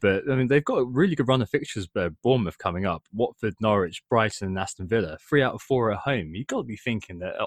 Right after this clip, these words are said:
Honest Eddie's gonna get a word through to them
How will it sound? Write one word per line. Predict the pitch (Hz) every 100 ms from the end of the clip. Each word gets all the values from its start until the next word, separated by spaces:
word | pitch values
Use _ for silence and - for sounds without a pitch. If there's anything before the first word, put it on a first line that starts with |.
| 123
Honest | 110 98 113
Eddie's | 101 95
gonna | - 90
get | 95 104 92
a | 113
word | 107 110 104 - -
through | 120 117
to | -
them | - 73 85